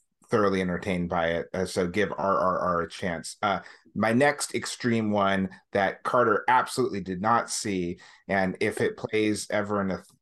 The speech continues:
theater in his town, he should probably, like, leave town for a day, <laughs> uh, is The Sadness. It is a Taiwanese zombie infected people film.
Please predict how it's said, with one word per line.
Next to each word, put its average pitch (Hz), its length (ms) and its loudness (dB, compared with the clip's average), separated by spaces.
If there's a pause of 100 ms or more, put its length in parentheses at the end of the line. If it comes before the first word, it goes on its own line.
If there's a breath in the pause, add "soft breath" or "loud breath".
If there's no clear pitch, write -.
(140)
theater 104 460 2
in 90 80 0
his 90 160 -4
town, 98 340 0
he 92 60 -2
should - 180 -8
probably, 95 400 0
like, 87 320 -2
leave 92 240 -2
town 92 300 -2
for 90 240 0
a 82 40 0
day, 82 300 0 (240)
<laughs> - 240 -20
uh, 95 300 4 (100)
is 101 460 0
The 90 200 -6
Sadness. 95 1000 0 (380)
It - 320 -2
is 98 360 0
a 95 300 0
Taiwanese 107 960 0 (240)
zombie 98 800 2
infected 95 580 -4
people 95 380 -2
film. 92 540 0